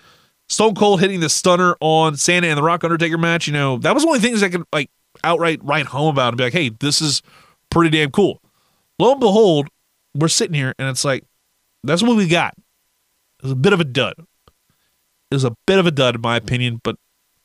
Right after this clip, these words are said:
hopefully, if you wanna go check it out, it's on the network right now. And I, I'll say this, I laughed and I nodded along, but I'm like,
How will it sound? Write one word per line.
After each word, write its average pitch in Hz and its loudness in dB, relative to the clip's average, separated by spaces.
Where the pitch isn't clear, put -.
hopefully, 156 2
if 135 -4
you 180 0
wanna 202 0
go 165 2
check 131 -4
it 123 -2
out, 120 0
it's 113 -2
on 175 0
the 135 -4
network 117 -2
right 107 -2
now. 104 -4
And 262 0
I, 269 0
I'll 220 2
say 196 2
this, 117 -6
I 214 0
laughed 165 0
and 135 -6
I 143 0
nodded 135 0
along, 117 -2
but 123 -6
I'm 127 -6
like, 135 -4